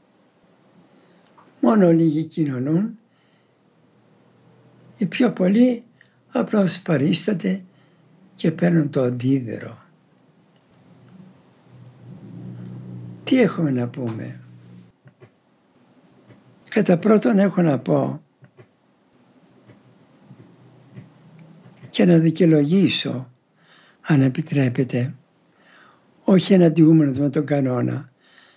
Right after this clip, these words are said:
αλλά να δικαιολογήσω μερικούς που δεν κοινωνούν,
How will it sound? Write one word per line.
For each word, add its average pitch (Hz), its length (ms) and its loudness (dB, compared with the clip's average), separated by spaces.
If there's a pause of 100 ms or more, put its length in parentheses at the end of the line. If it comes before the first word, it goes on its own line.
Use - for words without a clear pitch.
(560)
αλλά 180 300 4
να 180 140 2
δικαιολογήσω 170 880 0 (2000)
μερικούς 170 600 2
που 185 120 0
δεν 135 160 2
κοινωνούν, 127 720 -2